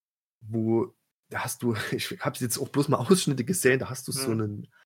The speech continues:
Speaker 1: Hamster in so einer isometrischen Perspektive. Das ist auch nochmal wie so ein, ich weiß nicht, ob das ein Sim-artiges Tamagotchi-Minigame ist, keine Ahnung.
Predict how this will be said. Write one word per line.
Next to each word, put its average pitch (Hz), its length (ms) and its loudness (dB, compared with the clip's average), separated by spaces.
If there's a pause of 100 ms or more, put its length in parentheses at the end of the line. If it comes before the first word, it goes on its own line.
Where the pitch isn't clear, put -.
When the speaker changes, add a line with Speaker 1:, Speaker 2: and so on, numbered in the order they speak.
(180)
Speaker 1:
Hamster 151 640 2
in 117 100 -2
so 113 120 0
einer 110 140 0
isometrischen 127 680 -2
Perspektive. 139 640 -6
Das 107 160 -8
ist 107 100 -10
auch 110 100 -8
nochmal 120 260 0
wie 120 60 -6
so 117 160 -2
ein, 107 220 -2 (1160)
ich - 140 -6
weiß 120 180 4
nicht, 139 120 0
ob 131 120 -4
das - 180 -4
ein 110 100 -4
Sim-artiges 131 840 2
Tamagotchi-Minigame 143 1600 0
ist, - 280 -2
keine - 380 0
Ahnung. 127 340 0